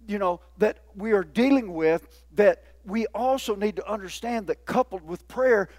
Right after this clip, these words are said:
we need to exercise the authority that God's delegated to us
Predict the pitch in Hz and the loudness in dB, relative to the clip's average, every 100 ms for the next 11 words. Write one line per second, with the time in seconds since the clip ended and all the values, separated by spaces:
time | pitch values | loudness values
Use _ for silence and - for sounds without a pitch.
0 | - 202 269 220 185 180 208 254 - 175 | -10 -4 -2 -2 -2 -4 -4 -6 -10 -12
1 | - 175 175 175 185 196 - - - - | -6 -4 -2 2 2 0 -6 -20 -14 -8
2 | 185 170 160 - 220 262 220 - 180 180 | -4 -4 -6 -10 -6 -4 -4 -6 -8 -8
3 | - - 196 - 196 214 - - 196 247 | -14 -8 -8 -6 -4 -4 -6 0 4 6
4 | 233 175 160 156 - 175 165 190 | 6 4 0 -2 -6 -8 -6 -6